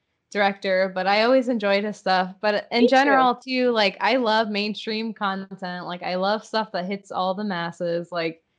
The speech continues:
Speaker 1: I think there's so much beauty and art in that type of filmmaking, too. You don't have to be so, like, niche or avant-garde to be considered an artist in my mind.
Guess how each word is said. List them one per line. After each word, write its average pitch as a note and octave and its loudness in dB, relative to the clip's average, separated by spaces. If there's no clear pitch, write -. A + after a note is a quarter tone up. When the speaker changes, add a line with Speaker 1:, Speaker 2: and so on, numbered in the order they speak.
Speaker 1:
I G3+ 2
think A3+ 0
there's A#3+ 0
so A#3+ 2
much A#3 0
beauty A3 -2
and G#3+ -2
art F#3+ 0
in G3 -2
that F#3 -4
type F3+ -2
of F3+ -4
filmmaking, F3+ -6
too. F#3 -2
You G3+ -10
don't A3+ 2
have A3+ 0
to G3 -14
be G#3+ -6
so, G3 0
like, F3 -2
niche G3 -2
or F3+ 2
avant-garde E3+ 0
to - -14
be F#3+ -4
considered F#3 -2
an D#3+ -4
artist E3+ -2
in G3+ -4
my G3 0
mind. G#3+ -2